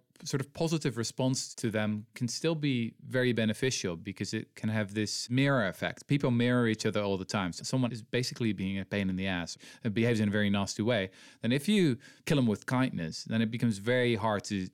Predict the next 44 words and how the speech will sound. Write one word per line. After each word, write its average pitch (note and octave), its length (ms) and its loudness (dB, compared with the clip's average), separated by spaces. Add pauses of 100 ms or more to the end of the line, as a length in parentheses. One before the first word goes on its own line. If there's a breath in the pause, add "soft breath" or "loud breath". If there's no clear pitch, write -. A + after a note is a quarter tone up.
stay A2 340 0
nasty, F2+ 520 -4
right? A2 320 -2 (500 soft breath)
That's D3+ 160 0
the C#3+ 40 2
second D#3 280 0
reason. F3+ 280 2
The D3+ 140 0
third G3 340 0
reason G#2+ 440 2 (120)
is A#2+ 140 -2
that B2 240 0 (1040 soft breath)
even A#3 420 4
if E3+ 140 -2
people E3+ 380 0
really, C4+ 420 4
really, B3 360 2
really A3 280 2
don't F3+ 220 2
mean D#3+ 200 4
well G2+ 320 2
and A2+ 140 2
they B2 80 4
just C3+ 260 0
wanna B2+ 200 4
con A#2+ 320 2
you, F2+ 180 2
they G2 160 2
just A#2 240 -2
wanna G#2+ 420 0 (460)
rip C3 220 0
you B2 160 6
off G#2+ 200 2
or G#2 60 0
something G2 260 0
like F2+ 140 -2
that, F#2 240 -2 (680 soft breath)
I D3+ 120 0
think F#3+ 220 0
you C#3 60 -2
should A2 180 -2
just - 220 -4
accept - 380 -6
it - 180 -14